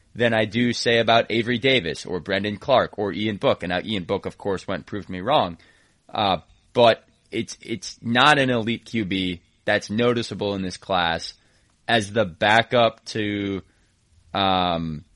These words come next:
to Tyler Buckner, I do feel pretty good that Angeli is a really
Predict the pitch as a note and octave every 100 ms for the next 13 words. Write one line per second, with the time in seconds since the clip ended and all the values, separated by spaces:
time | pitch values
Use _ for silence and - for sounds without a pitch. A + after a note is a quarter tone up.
0 | _ _ _ _ - - A2 - A2+ F#2+
1 | - C#3+ - G#2+ F#2 - _ - G#2+ -
2 | B2+ A#2+ - A#2+ F#2+ - B2+ B2+ A#2 E2+
3 | A2 G2+ F#2+ F#2 F2+ G#2+ G2 F#2+ F#2 -
4 | G2 F2 F#2+ F2 G2 G#2 G2+ F#2